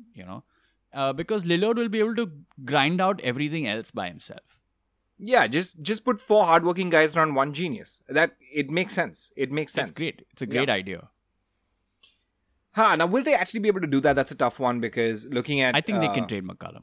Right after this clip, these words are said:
Speaker 1: I don't know who they can get,
Speaker 2: who
Speaker 1: but
Speaker 2: they can get. I mean, that's the thing. Like, who's, who's, who's a possibility? I, I, I, uh, credit to, uh, this, uh, this, uh, piece of fiction,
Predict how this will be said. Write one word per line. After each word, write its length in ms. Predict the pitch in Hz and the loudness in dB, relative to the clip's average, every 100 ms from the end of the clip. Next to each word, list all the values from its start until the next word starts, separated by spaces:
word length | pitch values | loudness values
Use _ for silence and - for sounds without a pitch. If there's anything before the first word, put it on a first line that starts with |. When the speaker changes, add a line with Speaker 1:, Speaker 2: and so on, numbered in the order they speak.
| - | -10
Speaker 1:
I 80 | 107 | -4
don't 140 | 123 | -2
know 120 | 127 120 | -2 -4
who 200 | 131 113 | -4 -6
they 100 | - | -6
can 140 | 107 | -8
get, 280 | 98 123 - | -6 -8 -8
Speaker 2:
who 120 | 165 | -6
Speaker 1:
but 120 | 190 | -2
Speaker 2:
they 100 | 175 | -2
can 180 | 165 165 | -2 -4
get. 280 | 110 113 107 | -4 -6 -6
I 60 | 139 | -4
mean, 100 | 156 | -2
that's 220 | 160 160 | -4 -4
the 80 | 170 | -8
thing. 220 | 170 131 | -4 -2
Like, 180 | 139 139 | -4 -6
who's, 220 | 175 160 - | -8 -10 -12
who's, 340 | 139 190 175 - _ _ _ _ _ | -8 -8 -8 -12 _ _ _ _ _
who's 220 | 202 208 160 | -10 -10 -8
a 140 | 156 | -6
possibility? 640 | 139 131 139 123 104 90 | -2 -2 -4 -8 -8 -8
I, 120 | 120 151 | -2 0
I, 300 | 147 147 147 127 | 2 0 -2 -6
I, 280 | 127 120 107 | -4 -4 -6
uh, 380 | 104 101 98 98 | -6 -6 -8 -4
credit 320 | 147 143 143 | 2 2 4
to, 280 | 139 123 107 | 0 0 -4
uh, 180 | 107 104 | -6 -6
this, 300 | 113 - - - | -8 -10 -14 -8
uh, 140 | 107 104 | -6 -4
this, 320 | 113 - - | -6 -8 -8
uh, 80 | 104 | -8
piece 220 | 110 123 | -4 -6
of 80 | 135 | -6
fiction, 420 | - - 180 190 | -6 -6 -8 -10